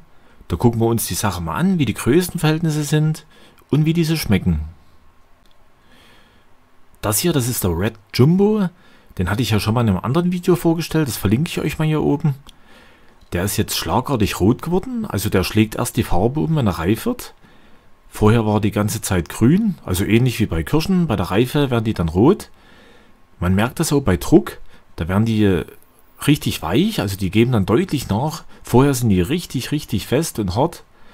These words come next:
Da kann man die pa-, sind die überhaupt nicht genussfähig, ne?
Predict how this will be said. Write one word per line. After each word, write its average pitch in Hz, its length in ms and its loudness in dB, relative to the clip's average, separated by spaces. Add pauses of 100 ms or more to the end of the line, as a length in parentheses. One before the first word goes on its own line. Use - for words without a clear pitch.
(800)
Da 98 80 -2
kann 101 160 -2
man 117 120 2
die 107 80 2
pa-, 92 220 2
sind 98 200 -2
die 107 120 2
überhaupt 104 320 0
nicht 123 160 -2
genussfähig, 113 640 2
ne? 101 200 0